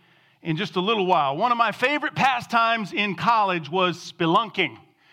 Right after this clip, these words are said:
Uh, we called it caving. There are literally hundreds of natural caves in the mountains surrounding Chattanooga, Tennessee, where I went to school.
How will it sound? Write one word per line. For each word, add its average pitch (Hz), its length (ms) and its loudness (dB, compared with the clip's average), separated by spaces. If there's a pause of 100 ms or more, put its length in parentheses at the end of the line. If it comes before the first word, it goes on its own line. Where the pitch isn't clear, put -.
(540)
Uh, 147 240 2
we 196 100 -2
called 196 280 2
it 160 100 -10
caving. 165 640 -2 (500)
There 190 120 4
are 202 120 4
literally 220 400 2
hundreds 202 840 0
of 165 200 0
natural 208 580 -2
caves 190 800 -2
in 175 100 -2
the 165 80 -2
mountains 190 460 0
surrounding 190 500 0
Chattanooga, 190 520 -2
Tennessee, 196 420 -6
where 175 120 0
I 175 100 2
went 175 180 -6
to 156 80 -14
school. 175 420 -10